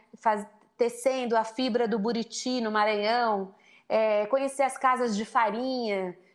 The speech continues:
vendo as, as famílias que vivem de fazer farinha. É, isso foi de uma riqueza extraordinária, sem dúvida ampliou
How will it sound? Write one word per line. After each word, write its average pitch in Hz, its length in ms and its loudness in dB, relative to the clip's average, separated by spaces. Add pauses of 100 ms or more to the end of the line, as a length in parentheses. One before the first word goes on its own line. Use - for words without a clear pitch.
vendo 254 260 0
as, 247 160 -2
as 220 240 -4
famílias 254 500 -2
que - 180 -4
vivem 254 480 0
de 220 120 -2
fazer 226 580 -2
farinha. 214 720 -2 (400)
É, 240 120 -2
isso 330 240 0
foi 392 160 0
de 359 80 0
uma 359 140 0
riqueza 339 360 0
extraordinária, 294 880 2
sem 269 280 -4
dúvida 254 420 0
ampliou 226 760 -2